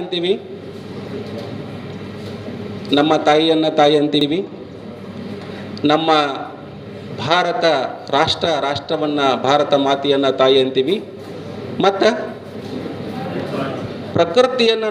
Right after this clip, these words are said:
ನಾವೇನಂತೀವಿ? ಏನಂತೀವಿ? ಪ್ರಕೃತಿ ಮಾತೆ ಅಂತೀವೋ ಪ್ರಕೃತಿ ತಂದೆ ಅಂತೀವಿ ನಾವು? ಆ? ನಮ್ಮ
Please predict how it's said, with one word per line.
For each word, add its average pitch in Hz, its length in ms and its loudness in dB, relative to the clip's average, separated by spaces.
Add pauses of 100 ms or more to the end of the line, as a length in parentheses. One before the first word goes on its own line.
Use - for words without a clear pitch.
ನಾವೇನಂತೀವಿ? 190 580 4 (1900)
ಏನಂತೀವಿ? 190 420 4 (1600)
ಪ್ರಕೃತಿ 208 400 4 (100)
ಮಾತೆ 214 320 2
ಅಂತೀವೋ 220 260 2 (120)
ಪ್ರಕೃತಿ 214 380 2 (100)
ತಂದೆ 226 240 8
ಅಂತೀವಿ 214 280 6
ನಾವು? 123 140 2 (1700)
ಆ? - 20 6 (2250)
ನಮ್ಮ 151 220 6